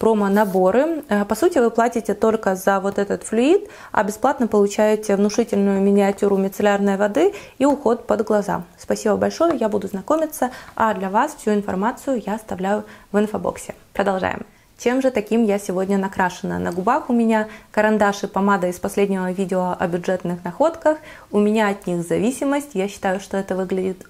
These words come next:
очень-очень красиво. Еще лучше ощущается на губах. Если вы пропустили это видео, то советую посмотреть, там много всего интересного.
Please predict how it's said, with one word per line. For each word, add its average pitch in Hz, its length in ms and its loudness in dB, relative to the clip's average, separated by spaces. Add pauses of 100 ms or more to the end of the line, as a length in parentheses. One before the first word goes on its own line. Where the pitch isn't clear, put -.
очень-очень 190 720 -2
красиво. 269 500 0 (280)
Еще 208 300 0
лучше 233 320 -2
ощущается 190 640 -2
на 185 160 -4
губах. 220 380 0 (340)
Если 196 180 -4
вы 180 80 0
пропустили 185 500 -2
это 185 200 0
видео, 302 340 2
то 254 100 -4
советую 202 440 -2
посмотреть, 196 520 -4
там 202 200 -2
много 208 260 -2
всего 202 320 -2 (300)
интересного. 202 800 0